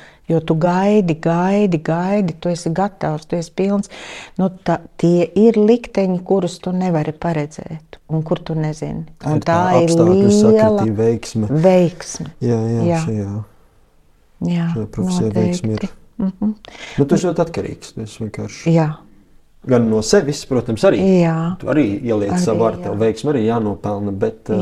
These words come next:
Speaker 1: Jā.
Speaker 2: bet, ā, bet,
Speaker 1: Un
Speaker 2: ā,
Speaker 1: vispār jau mēs esam bezgala atkarīgi,
Speaker 2: <laughs>
Speaker 1: pirm-,
Speaker 2: Arī, jā.
Speaker 1: vai ne?
Speaker 2: Mhm.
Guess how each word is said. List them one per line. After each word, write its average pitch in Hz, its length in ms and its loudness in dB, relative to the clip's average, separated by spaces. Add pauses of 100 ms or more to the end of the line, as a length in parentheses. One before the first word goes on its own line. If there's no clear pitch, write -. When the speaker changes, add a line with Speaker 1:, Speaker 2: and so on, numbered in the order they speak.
Speaker 1:
Jā. 185 160 2 (640)
Speaker 2:
bet, 101 400 -6
ā, 104 440 -6
bet, 101 320 -10
Speaker 1:
Un 185 80 0
Speaker 2:
ā, 214 60 0
Speaker 1:
vispār 190 340 -2
jau 156 120 -2
mēs 156 220 -6
esam 160 280 -8
bezgala 160 460 -4
atkarīgi, 147 600 -4
Speaker 2:
<laughs> 165 60 -2
Speaker 1:
pirm-, 170 220 -2
Speaker 2:
Arī, 110 220 -6
jā. 165 60 -6
Speaker 1:
vai 175 180 0
ne? 190 180 0 (120)
Speaker 2:
Mhm. 117 340 -2